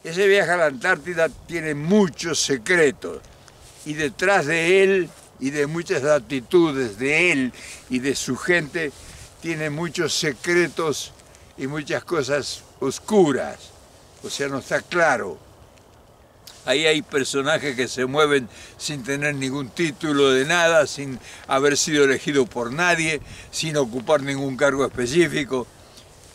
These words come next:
Y que están tomando decisiones extraordinariamente estratégicas. O sea, no nos engañemos, no nos dejemos llevar por la, el ser enemigo de Milei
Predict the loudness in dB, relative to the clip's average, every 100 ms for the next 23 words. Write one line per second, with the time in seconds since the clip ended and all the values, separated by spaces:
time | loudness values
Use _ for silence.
0 | -20 -20 -6 -2 -2 -2 -4 -4 -4 0
1 | 0 2 2 0 -2 -4 -2 -2 -2 -2
2 | -6 -4 -2 0 0 -2 2 2 2 0
3 | -4 -4 -8 -6 -6 -6 0 0 0 -6
4 | -10 -12 -14 -18 -20 -20 -20 -14 -8 0
5 | 0 0 0 2 0 0 -4 -4 0 2
6 | 2 0 -4 -8 -12 -20 -20 -14 -4 -2
7 | 0 -2 -2 -2 0 0 0 4 4 2
8 | -2 -2 -2 -6 -20 -20 -14 -6 -2 -2
9 | 0 -2 0 2 2 2 -2 -2 -2 2
10 | 2 2 0 0 -2 2 2 2